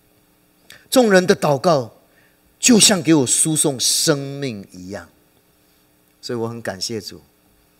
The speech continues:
他愿意敞开自己，软弱的生命，反而激励许多。所以其实哪一家没有问题，哪一家没有困难，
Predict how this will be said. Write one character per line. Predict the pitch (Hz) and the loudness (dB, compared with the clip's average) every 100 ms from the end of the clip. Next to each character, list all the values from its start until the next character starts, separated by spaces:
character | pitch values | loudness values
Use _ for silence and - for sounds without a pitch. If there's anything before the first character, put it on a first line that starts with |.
| _ _ | _ _
他 | - | -14
愿 | 113 113 | -10 -10
意 | 107 | -6
敞 | - - 90 | -8 -8 -16
开 | - 104 | -12 -12
自 | 95 104 | -12 -12
己， | - 85 _ _ _ _ _ | -12 -14 _ _ _ _ _
软 | 104 104 101 | -14 -12 -10
弱 | 113 | -8
的 | 95 | -8
生 | 90 101 | -10 -12
命， | 95 95 85 _ _ _ | -16 -20 -20 _ _ _
反 | - 95 92 | -18 -18 -14
而 | 101 | -16
激 | - - 160 156 | -4 -2 0 -2
励 | 151 135 | -6 -8
许 | - - 87 | -8 -12 -12
多。 | 104 101 | -14 -10
所 | 170 | -6
以 | |
其 | - 135 | -6 -6
实 | 139 | -6
哪 | 123 110 | -8 -8
一 | 151 | -4
家 | 175 | -4
没 | 165 | -6
有 | 151 | -8
问 | 127 117 | -10 -12
题， | - - - - | -16 -20 -20 -16
哪 | 120 143 | -10 -6
一 | |
家 | 170 | -4
没 | 165 | -6
有 | 143 | -10
困 | - 117 | -12 -14
难， | 92 | -14